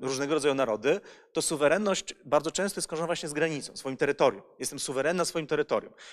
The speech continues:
A zwróćcie uwagę, no Schengen powoduje to, że my nie kontrolujemy, kto nas przyjeżdża czy wyjeżdża.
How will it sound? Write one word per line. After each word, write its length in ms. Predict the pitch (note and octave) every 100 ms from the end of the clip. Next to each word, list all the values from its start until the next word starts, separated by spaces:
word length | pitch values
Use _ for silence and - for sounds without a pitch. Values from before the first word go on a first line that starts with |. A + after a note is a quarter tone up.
| - -
A 60 |
zwróćcie 260 | A#2 D3+ A#3
uwagę, 280 | A3+ G2+ - _ _ _ _
no 80 | A#2
Schengen 400 | - D#3 A#2+ B2
powoduje 380 | C3 B2+ A#2+ B2
to, 200 | G2 G#2
że 100 | G#2+
my 100 | B2
nie 120 | C#3+
kontrolujemy, 480 | C#3+ C3+ C#3 B2 B2+
kto 100 | -
nas 60 |
przyjeżdża 300 | - C3+ A#2+
czy 120 | C#3+ G#3
wyjeżdża. 400 | A#3+ A2 F2